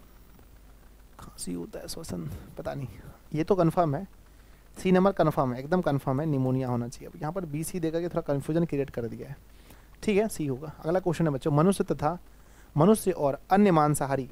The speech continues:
मनुष्य और अन्य मांसाहारी जीव निम्नलिखित में से किसका पाचन नहीं कर पाते हैं? तो देखो, मनुष्य और जो कुछ मांसाहारी जीव हैं वो सभी सेल्यूलोज का पाचन नहीं कर सकते हैं। प्रोटीन तो करते ही हैं, वसा तो करते ही हैं, सेल्यूलोज का पाचन नहीं कर सकते, क्योंकि सेल्यूलोज का पाचन प्यारे बच्चों,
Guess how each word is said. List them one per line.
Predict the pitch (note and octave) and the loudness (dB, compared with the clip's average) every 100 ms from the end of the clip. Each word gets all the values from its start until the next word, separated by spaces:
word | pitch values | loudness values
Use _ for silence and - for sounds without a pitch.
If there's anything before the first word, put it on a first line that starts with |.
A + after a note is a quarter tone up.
| C#3 | 2
मनुष्य | D3+ G3 - D#3+ | 4 4 2 2
और | C#3 D#3+ - - | 2 2 -2 -2
अन्य | F3 F#3+ | 4 6
मांसाहारी | F3 C#3 C#3 D#3 C#3 D3+ | 6 2 0 -2 -2 -4
जीव | C3 C3 F#3 - - - - | -4 -6 -8 -14 -20 -18 -2
निम्नलिखित | C#3+ D#3+ F3 A#3+ A3 | 2 4 4 2 0
में | D#3 | 0
से | D3 F3+ | 0 -2
किसका | - F3 - F#3+ | -2 -2 2 2
पाचन | D#3 C#3 F3+ | 2 0 2
नहीं | D#3+ D3 F3 | 2 4 2
कर | F3 C#3 | 2 -2
पाते | C#3+ A#2 - | -4 -6 -8
हैं? | A#2+ C#3 - - - | -10 -12 -18 -20 -6
तो | D3 | 0
देखो, | F#3+ G3 | 4 4
मनुष्य | C#3+ E3+ G3+ - | 4 4 2 0
और | G#3 E3 D#3+ | 2 2 4
जो | E3+ | 2
कुछ | F#3 F3+ - | 0 -2 0
मांसाहारी | D#3 D3+ D#3 D3+ | 0 0 -2 -4
जीव | C#3+ C3 D3+ | -4 -4 -4
हैं | A3 - - | -6 -8 -4
वो | C#3+ | -2
सभी | D#3 C#3+ C#3+ G3+ - - - - - | -2 -4 -4 -8 -10 -20 -20 -18 -2
सेल्यूलोज | F3+ F#3 F3 G#3 - | 4 6 6 4 4
का | F3 | -2
पाचन | - C3 E3+ | -2 -4 -2
नहीं | D3 C3 | -2 -2
कर | B2+ A#2 | -4 -8
सकते | - - - | -14 -16 -18
हैं। | C3 - - | -18 -20 -4
प्रोटीन | D3+ D3+ F3+ F3+ | 2 4 4 2
तो | F#3 | 2
करते | C#3 B2+ D3 | -2 -2 -4
ही | |
हैं, | G3 | -4
वसा | D#3 - C#3 | -4 -4 -4
तो | D#3+ | -4
करते | C#3 - C3 | -4 -6 -6
ही | |
हैं, | E3+ G3 - - - - | -4 -6 -12 -20 -20 -8
सेल्यूलोज | - D#3+ F3 G3+ | 2 4 6 4
का | - | 4
पाचन | F#3 D#3 E3+ | 0 2 4
नहीं | D3 | 4
कर | D#3 | 2
सकते, | C3 C#3 E3+ | -2 -2 -2
क्योंकि | E3+ F3 | -2 -2
सेल्यूलोज | D#3+ D3+ D#3+ F3 | -2 -2 0 -2
का | - E3+ | -2 -2
पाचन | - - - F3+ | 0 0 0 0
प्यारे | D#3+ C#3+ | 0 -2
बच्चों, | B2+ A#2+ D3 | -4 -6 -6